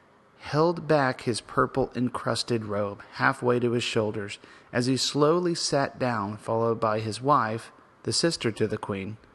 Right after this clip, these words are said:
and his court in order of their importance to the kingdom. The queen marveled at the king's presentation and his golden crown, one like it she had never seen before. Its gold-crusted flakes seemed to float over his head, creating an hallowed presentation.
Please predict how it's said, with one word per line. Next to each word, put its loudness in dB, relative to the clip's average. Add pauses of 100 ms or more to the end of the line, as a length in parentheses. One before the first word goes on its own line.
(540)
and 4
his 4
court 2
in 0
order 2
of 0
their 4
importance 0
to -2
the 0
kingdom. -2 (1400)
The 0
queen 2
marveled 4
at 2
the 0
king's 0
presentation -2
and 2
his 4
golden 4
crown, 0 (160)
one 4
like 2
it -2
she 2
had 2
never 2
seen 2
before. -2 (400)
Its 2
gold-crusted 4
flakes 0
seemed 2
to 2
float 2
over 2
his 0
head, 0
creating 2
an -2
hallowed 0
presentation. -2